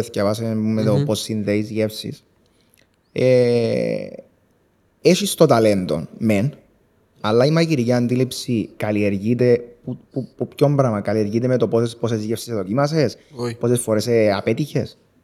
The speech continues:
Speaker 1: πού είναι τα πράγματα.
Speaker 2: Που το απέτυχες σίγουρα, αλλά φκένει που μέσα σου, νομίζω είναι το πράγμα που μπορεί να σου το περιγράψω.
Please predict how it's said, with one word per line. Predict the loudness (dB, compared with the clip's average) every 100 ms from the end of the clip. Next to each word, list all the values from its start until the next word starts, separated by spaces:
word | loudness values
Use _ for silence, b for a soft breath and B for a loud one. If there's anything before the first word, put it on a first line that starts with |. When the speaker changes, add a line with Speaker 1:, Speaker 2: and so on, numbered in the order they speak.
| _
Speaker 1:
πού | -4
είναι | 0
τα | 0
πράγματα. | 0 -6 -8
Speaker 2:
Που | 0
το | 2
απέτυχες | 2 2 2 2
σίγουρα, | 0 0 2 2 0 -8 _ b b b b b _
αλλά | 0 4 4 4
φκένει | 2 2 4
που | 6
μέσα | 4 4
σου, | 2
νομίζω | 0 0 0 2 2
είναι | 0
το |
πράγμα | 0 0
που | 2
μπορεί | 2
να | 2
σου | 0
το | -2 -2
περιγράψω. | -4 -4 -6 -8 -12 -20